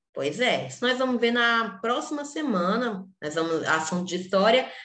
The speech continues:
alimentação indígena. Aí a gente vai falar um pouquinho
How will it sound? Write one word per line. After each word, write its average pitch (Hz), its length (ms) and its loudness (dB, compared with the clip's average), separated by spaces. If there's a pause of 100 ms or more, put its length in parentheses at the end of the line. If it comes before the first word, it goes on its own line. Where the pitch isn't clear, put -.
(120)
alimentação 226 1400 2 (100)
indígena. 180 1300 2 (320)
Aí 139 140 4
a 143 40 6
gente 160 280 0
vai 180 500 4 (260)
falar 170 280 2
um 185 100 2
pouquinho 156 680 -4